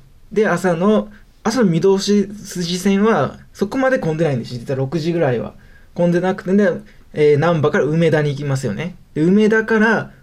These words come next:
えー、阪急の京都線で烏丸まで行くんですけど、もうこのね、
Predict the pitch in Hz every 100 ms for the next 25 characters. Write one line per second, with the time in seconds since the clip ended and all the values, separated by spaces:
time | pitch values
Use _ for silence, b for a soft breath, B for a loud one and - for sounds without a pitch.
0 | B 143 139 220 220 196 170 165 165 208
1 | 208 175 175 175 180 175 208 - - 160
2 | 175 143 123 - B B B 151 180 190
3 | 156 127 - 120 143 127 - B B B
4 | B B - - 135 160 156 143 147 127
5 | 110